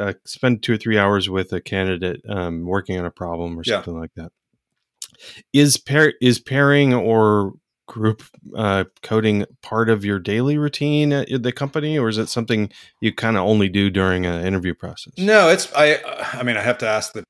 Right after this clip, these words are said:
Speaker 2: team, but I mean, I, I try to encourage it as much as possible. I mean, it's pretty, uh, creating that, that sense of, um, I don't know, camaraderie and, and willingness to kinda pull on each other for,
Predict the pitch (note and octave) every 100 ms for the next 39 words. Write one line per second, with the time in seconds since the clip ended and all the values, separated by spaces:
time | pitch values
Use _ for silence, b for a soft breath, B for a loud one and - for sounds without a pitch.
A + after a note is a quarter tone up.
0 | _ - C#3 G#2 G2 A2 A2+ A2+ A#2+ A#2
1 | D#3+ D3+ A#2 B2+ C#3 G#2+ A2+ A2+ A2 A#2+
2 | - G2 A#2+ A2+ G#2 G2+ A#2+ D3 D3+ -
3 | G#3 F3+ D3 - - - - C3+ - G3
4 | G3 F3 D3+ C3+ C3 C3 A#2 - C3 C3
5 | A2+ G2+ A2 G#2 G2+ - _ _ _ _
6 | _ _ _ _ _ _ _ _ A2+ A2+
7 | F#2+ F2+ - - A2 G#2+ A2+ A2+ A2 G#2+
8 | G2+ F#2+ - A#2+ G2+ F#2+ G#2 G#2 G#2 G2
9 | A#2 G#2+ F#2 A2+ G2+ G#2+ G2 A2 G#2 G#2
10 | A2+ F#2+ F2+